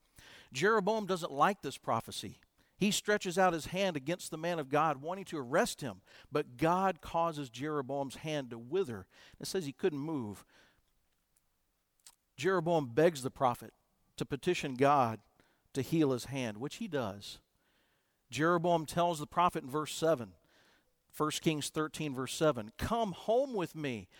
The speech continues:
and refresh yourself, and I will give you a reward." But the prophet refuses in verse eight. But the man of God said to the king,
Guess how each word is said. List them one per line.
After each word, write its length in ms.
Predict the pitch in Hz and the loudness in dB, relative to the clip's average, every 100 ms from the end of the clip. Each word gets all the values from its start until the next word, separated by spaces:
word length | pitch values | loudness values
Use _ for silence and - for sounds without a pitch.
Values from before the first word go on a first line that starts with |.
| - | -2
and 160 | 208 214 | 2 4
refresh 420 | 214 - 285 - | 4 4 2 2
yourself, 460 | 226 - 180 147 170 | -6 -2 2 2 2
and 100 | 160 | 0
I 200 | 196 254 | 0 0
will 160 | 214 | -2
give 260 | 156 247 214 | -4 -6 -4
you 80 | 208 | -4
a 40 | |
reward." 680 | 160 143 269 294 190 110 98 _ _ _ _ _ _ - | -4 -4 -4 -2 -2 -4 -8 _ _ _ _ _ _ 0
But 160 | 165 - | 2 2
the 80 | |
prophet 480 | - - 214 220 165 | -6 2 6 6 4
refuses 680 | 147 143 - 220 226 135 127 | -2 -4 -6 -12 -10 -10 -6
in 100 | 131 | -6
verse 300 | 117 131 - | -2 -4 2
eight. 240 | 151 117 - _ _ _ _ _ _ _ - | 2 2 -2 _ _ _ _ _ _ _ -6
But 140 | 147 | -4
the 80 | 143 | -2
man 320 | 131 156 180 | 2 6 6
of 100 | 180 | 4
God 300 | 143 160 160 | 4 4 4
said 220 | - 170 151 | 2 -2 -2
to 60 | |
the 100 | 139 | -4
king, 480 | - 175 165 127 104 | -6 -4 -4 -4 -10